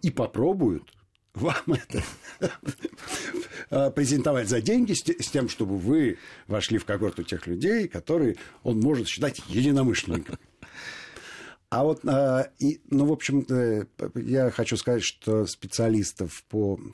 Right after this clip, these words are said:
торговле немного в рыболовных магазинах. Все-таки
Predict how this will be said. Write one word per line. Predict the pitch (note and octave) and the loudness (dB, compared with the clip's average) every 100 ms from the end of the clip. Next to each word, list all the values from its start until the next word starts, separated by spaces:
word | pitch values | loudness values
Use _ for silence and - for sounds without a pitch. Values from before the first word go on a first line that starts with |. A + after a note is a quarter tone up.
| - | -4
торговле | G#2+ A2+ E3+ D3+ F#2+ E2 - _ _ _ _ - | -4 2 2 2 0 -4 -6 _ _ _ _ -2
немного | G#2+ A#2 A#2 G#2+ D2 | 2 4 4 2 -2
в | D2+ | -6
рыболовных | E2+ F2 E2 C#2 C#2 | -6 -4 -4 -4 -6
магазинах. | F2+ F2+ D#2+ C#2+ - | -4 -2 -2 -6 -10
Все-таки | - E3 E3 - - - | -6 -2 -2 -2 -8 -12